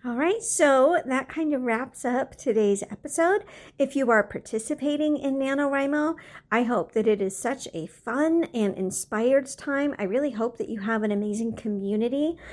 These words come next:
of supportive authors. If you don't, or if you're looking for even more support and encouragement, I would love to invite you to join our Patreon community at patreon dot com slash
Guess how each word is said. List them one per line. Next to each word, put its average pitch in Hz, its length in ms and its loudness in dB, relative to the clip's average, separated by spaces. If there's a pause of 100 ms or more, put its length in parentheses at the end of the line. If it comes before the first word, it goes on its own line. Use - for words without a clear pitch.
(180)
of 220 140 0
supportive 220 460 -2
authors. 294 580 0
If 269 180 -4
you 262 60 0
don't, 294 540 2
or 240 80 4
if 226 160 2
you're 226 100 2
looking 220 300 -4
for 233 120 -6
even 220 460 -2
more 208 260 0
support 277 560 0
and 208 120 -2
encouragement, 254 640 -2 (580)
I 214 80 0
would 208 140 0
love 220 320 4
to 262 140 -2
invite 214 260 0
you 240 100 -6
to 233 160 -10
join 208 320 0
our 190 140 -4
Patreon 254 640 -4
community 254 640 -2
at 190 200 -6
patreon 254 800 -2
dot 226 240 0
com 220 360 -2
slash 196 360 -6